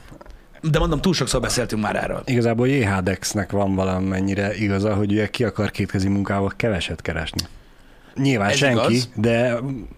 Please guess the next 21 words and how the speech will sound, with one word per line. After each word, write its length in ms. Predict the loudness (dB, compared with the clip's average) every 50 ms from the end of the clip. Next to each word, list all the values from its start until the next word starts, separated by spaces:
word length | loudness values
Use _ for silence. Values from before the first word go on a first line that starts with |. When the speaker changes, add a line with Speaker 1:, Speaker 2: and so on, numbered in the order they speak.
| -20 -20 -10
Speaker 2:
van 480 | -4 -2 2 2 4 4 4 2 2 2 2 0
az 140 | 2 2 2
a 60 | 2
réteg 420 | 2 2 0 0 0 -2 -2 -2
a 240 | -2 -2 0 0 0 0
társadalomnak, 640 | 0 0 0 2 2 2 2 2 2 2 0 0 0
aki, 640 | -2 -2 0 0 0 2 2 2 2 0 -2 -6 -12 -18 -20 -20 -20 -20 -20 -20 -20 -20 -20 _ _ -12 -6
aki 380 | -6 -4 0 0 0 2 2 2
nem 160 | 2 0 0
tud 140 | 0 0 0
mást, 400 | 0 0 -2 -4 -6 -8 -12 -18 -20 -20 -20 -20 -20 -20 -20 -20 -20 -20 -20 _ -8 -4
Speaker 1:
Igen. 200 | -2 0 0 2
Speaker 2:
más 220 | 2 2 0 0
munkát 360 | 0 0 0 2 0 -2 0 0
vállalni. 480 | 0 0 2 0 0 0 0 -2 -4 -6 -10 -16 -16 -14 -16 -16 -6
És 340 | -2 -2 0 0 0 -2 -4 -6 -8 -12 -18 -20 -20 -18 -18 -16 -16 -16 -18 -18 -18 -20 -20 -20 -20 -20 -20 -14 -4
őt 220 | 0 2 2 2 2
nyilván 280 | 2 2 2 2 2
a 40 | 2
munkáltatók 840 | 2 2 2 2 2 0 0 0 0 0 0 2 2 0 0 0 0
meg 480 | 2 2 2 0 -4 -8 -14 -18 -20